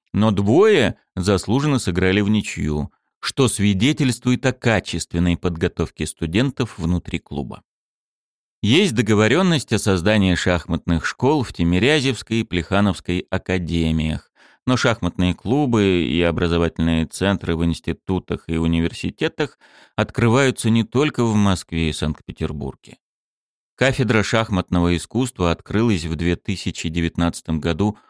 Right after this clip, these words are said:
в Уральском государственном экономическом университете Екатеринбурга.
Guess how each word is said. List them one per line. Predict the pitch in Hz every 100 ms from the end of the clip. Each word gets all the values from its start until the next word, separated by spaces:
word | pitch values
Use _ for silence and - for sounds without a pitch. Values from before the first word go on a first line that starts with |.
| _
в | 82 85
Уральском | 87 92 117 - 107 98
государственном | 82 - 80 87 - 85 82 80
экономическом | 78 80 80 - 80
университете | 80 78 78 - 76 - 87 -
Екатеринбурга. | 82 82 - 82 85 85 82 85 80 - - 67